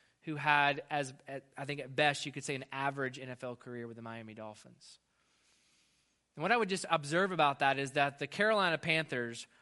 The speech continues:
are putting millions and millions of dollars on the line with the hope that this coach from Baylor can actually deliver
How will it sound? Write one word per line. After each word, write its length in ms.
are 140
putting 540
millions 580
and 180
millions 460
of 140
dollars 420
on 280
the 80
line 800
with 220
the 140
hope 440
that 200
this 200
coach 440
from 160
Baylor 360
can 200
actually 300
deliver 640